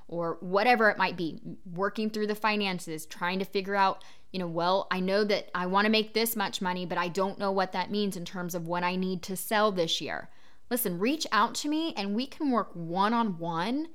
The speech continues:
to develop a detailed roadmap for you. I will put the connection call link in the show notes for you. We can make this happen. If this is something that would be a helpful guide for you,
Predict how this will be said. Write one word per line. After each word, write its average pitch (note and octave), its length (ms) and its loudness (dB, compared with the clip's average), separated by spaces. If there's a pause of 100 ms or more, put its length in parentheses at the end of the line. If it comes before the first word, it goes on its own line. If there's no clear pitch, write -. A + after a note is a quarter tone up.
(300)
to A3 140 2
develop G3 480 2 (100)
a F#3 60 -2
detailed G3+ 580 -2
roadmap F3 440 0 (160)
for F3 100 -8
you. E3 500 -2 (1160)
I G3 140 6
will C4+ 140 2
put B3+ 180 -4
the B3+ 60 0
connection G#3+ 480 -2
call F#3 500 2
link F#3 460 -4 (300)
in G3+ 140 2
the G3 80 0
show F3+ 240 0
notes F#3+ 260 -4
for B3 140 -4
you. C#4 320 0 (400)
We A#3+ 180 4
can G#4 260 2
make D4 260 2
this F3+ 200 -4
happen. - 480 0 (260)
If A3 200 -2
this F#4 220 2
is G#4 160 2
something E4+ 360 0
that C#4+ 120 4
would A#3+ 120 2
be A3+ 120 2
a F#3+ 60 4
helpful A3 500 -2
guide F#3 560 0
for - 180 -2
you, D#4 500 0